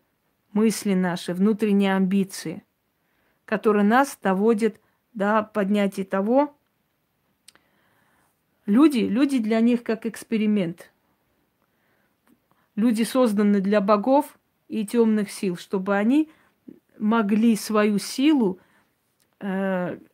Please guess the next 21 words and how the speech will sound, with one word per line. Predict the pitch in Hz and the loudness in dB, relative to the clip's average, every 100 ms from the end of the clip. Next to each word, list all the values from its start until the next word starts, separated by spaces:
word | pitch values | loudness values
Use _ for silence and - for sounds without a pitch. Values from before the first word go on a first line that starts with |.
| _ _ - | _ _ -14
знаете, | 196 220 247 240 190 | -6 0 0 0 -4
как | 190 208 196 | -4 -8 -8
бы | 185 | -8
перевоплотить | - 262 233 208 220 226 214 233 202 _ | -4 -2 0 0 0 -2 -6 -6 -10 _
там. | 202 170 190 _ _ _ _ _ - | -4 -4 -6 _ _ _ _ _ -2
Зачем | 202 208 302 285 - | 0 2 0 0 -2
им | 247 233 196 | 2 2 2
самим | - 202 208 277 294 - | -2 0 2 4 2 -2
себе | - - 226 185 214 254 277 - - | -16 -8 -4 0 2 2 0 -4 -2
петь | 233 233 - | -2 -2 -6
дифирамбы? | 185 202 214 202 185 170 160 156 _ _ _ - | -4 -4 0 0 0 -2 -4 -8 _ _ _ -6
Они | 196 254 | 0 0
хотят | 254 240 254 233 - | 0 -2 0 0 -2
создать | - 220 208 233 202 - - _ _ _ _ _ _ _ _ _ _ | -6 -4 -2 -2 -4 -10 -20 _ _ _ _ _ _ _ _ _ _
кого-то | - 220 214 247 240 180 180 _ _ - | -2 0 2 2 2 -4 -6 _ _ -8
для | 202 | -2
того, | 214 220 | 2 2
чтобы | 220 - 196 190 | 2 0 0 0
от | - 202 190 | -2 -4 -2
него | 214 220 254 | 0 2 0
получать | 254 190 180 202 185 - | -2 -4 -2 -2 -2 -6